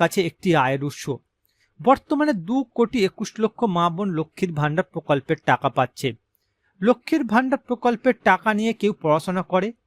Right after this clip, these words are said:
কেউ আবার সংসারের কাজে ব্যবহার করে। সেপ্টেম্বর মাসে যে সকল মা বোনেদের এখনো টাকা আসেনি,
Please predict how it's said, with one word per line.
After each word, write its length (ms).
কেউ 200
আবার 240
সংসারের 420
কাজে 280
ব্যবহার 460
করে। 240
সেপ্টেম্বর 580
মাসে 240
যে 140
সকল 320
মা 140
বোনেদের 380
এখনো 380
টাকা 280
আসেনি, 340